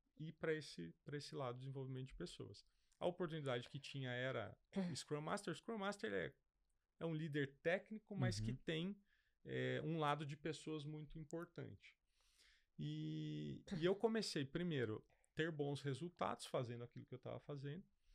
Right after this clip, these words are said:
Speaker 1: E segundo, uma coisa muito legal da cultura da C I T, que eu não, não tinha vivido em outros lugares antes, é a abertura pra experimentar. Então, como, como uma empresa que se organiza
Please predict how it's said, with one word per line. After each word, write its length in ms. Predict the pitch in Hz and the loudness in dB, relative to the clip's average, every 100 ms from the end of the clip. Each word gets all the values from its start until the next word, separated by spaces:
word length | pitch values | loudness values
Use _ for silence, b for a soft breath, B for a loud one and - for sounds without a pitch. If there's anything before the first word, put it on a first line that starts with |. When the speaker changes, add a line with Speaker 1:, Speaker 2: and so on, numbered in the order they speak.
| b b - | b b -6
Speaker 1:
E 80 | 180 | -2
segundo, 600 | - 175 170 233 202 135 | 0 0 0 0 0 -2
uma 180 | 127 131 | -4 -2
coisa 260 | 147 147 | 0 0
muito 420 | 147 147 143 147 | -2 0 -2 0
legal 280 | 147 127 120 | 0 2 0
da 160 | 123 127 | 2 0
cultura 480 | - 127 - 120 117 | 0 -4 -2 -4 -2
da 160 | 123 | -4
C 180 | - 139 | -4 -6
I 80 | 139 | -8
T, 360 | - 151 214 - _ _ | -6 -4 -4 -8 _ _
que 100 | - | -4
eu 60 | 120 | -2
não, 260 | 123 127 123 | 0 -2 -2
não 220 | 131 123 | -2 -2
tinha 240 | 123 131 117 | -2 -2 -2
vivido 420 | 110 110 107 110 | -2 -4 -4 -4
em 120 | 110 | -4
outros 340 | 107 110 113 107 | -4 -6 -10 -8
lugares 460 | 113 110 117 135 | -6 -4 -4 -2
antes, 360 | 135 175 - - b b b b - | -2 -2 -8 -14 b b b b 2
é 80 | 131 | 4
a 100 | 151 | 4
abertura 720 | 143 165 160 - 175 214 226 | 4 2 2 0 -2 2 2
pra 160 | 220 196 | 2 0
experimentar. 880 | 190 - 185 185 190 196 - 98 104 _ _ _ _ _ - | 0 -4 -4 -4 -6 -6 -4 -6 -8 _ _ _ _ _ -12
Então, 400 | 123 147 180 - - _ _ _ | -4 -2 -2 -4 -12 _ _ _
como, 380 | - 190 202 175 - _ | 0 0 0 -2 -8 _
como 200 | 175 202 | 0 2
uma 180 | 190 | 2
empresa 560 | 185 - 156 135 120 113 | 0 -2 0 2 2 -2
que 100 | - | -6
se 140 | - | -2
organiza 800 | 147 143 147 143 131 123 98 107 | 0 0 0 0 0 0 -2 -6